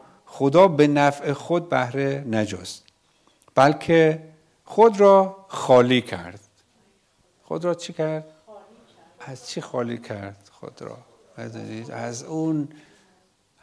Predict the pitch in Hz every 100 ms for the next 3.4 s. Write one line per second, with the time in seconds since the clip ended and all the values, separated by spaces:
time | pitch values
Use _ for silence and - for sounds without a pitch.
0 | - 135 - 202 - 226 220 202 185 190
1 | 190 165 123 113 104 101 127 151 190 196
2 | 175 156 151 147 143 165 135 110 110 -
3 | 185 214 262